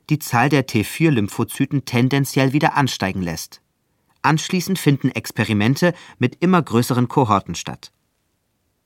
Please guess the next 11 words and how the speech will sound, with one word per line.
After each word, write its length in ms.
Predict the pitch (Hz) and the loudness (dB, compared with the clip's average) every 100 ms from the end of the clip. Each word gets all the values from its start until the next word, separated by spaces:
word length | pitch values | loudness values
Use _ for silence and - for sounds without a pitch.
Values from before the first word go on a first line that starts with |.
| _ _ _ | _ _ _
Im 140 | 131 123 | 2 4
Juni 360 | 113 175 190 | 4 2 2
neunzehnhundertsechsundachtzig 1500 | 123 120 - 131 113 104 90 107 - 110 104 113 - 156 - | 2 2 0 0 0 0 -2 -4 -2 -4 -4 -6 -6 -8 -2
verfolgt 480 | 135 - 151 156 - | -4 0 -2 0 -2
eine 180 | 135 | 0
Studie 380 | 135 - 123 139 | 0 -2 0 0
den 180 | 131 123 | 0 0
Krankheitsverlauf 840 | - 110 117 120 - 139 123 131 | -2 -2 0 -2 -2 -2 2 0
von 200 | - 143 | 0 -4
zweihundertzwölf 880 | - 113 113 131 127 - - 101 98 | -2 -2 0 0 -2 -4 -6 -6 -4
Patienten. 680 | - 127 - 90 - - | -6 -6 -4 -6 -8 -18